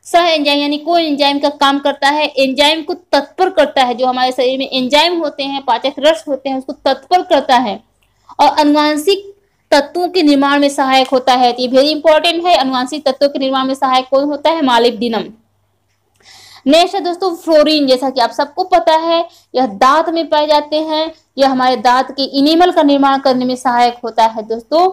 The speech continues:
ठीक है, and दोस्तों next है selenium।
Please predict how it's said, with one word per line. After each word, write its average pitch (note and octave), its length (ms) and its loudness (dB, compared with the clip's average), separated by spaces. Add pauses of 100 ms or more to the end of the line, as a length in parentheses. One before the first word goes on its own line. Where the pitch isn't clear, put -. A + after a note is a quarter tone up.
(400)
ठीक D#4+ 140 2
है, G#4+ 120 6 (920)
and D#4+ 220 0
दोस्तों F4 240 2
next D#4 380 2
है F4 280 4
selenium। C#4+ 840 4